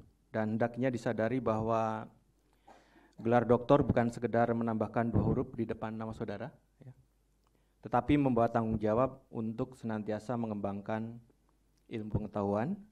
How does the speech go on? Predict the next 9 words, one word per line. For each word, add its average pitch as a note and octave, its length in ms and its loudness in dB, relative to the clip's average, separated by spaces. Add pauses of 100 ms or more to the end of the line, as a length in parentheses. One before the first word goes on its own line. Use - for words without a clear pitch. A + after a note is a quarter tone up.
(600)
khususnya C#3+ 400 2
bidang B2 320 2
ilmu A#2+ 160 0
yang A2 320 2
saudara F#2+ 320 -4
tekuni, F2+ 320 -12 (720)
untuk A#2+ 320 0
disumbangkan A#2 720 -2
bagi A2+ 480 -6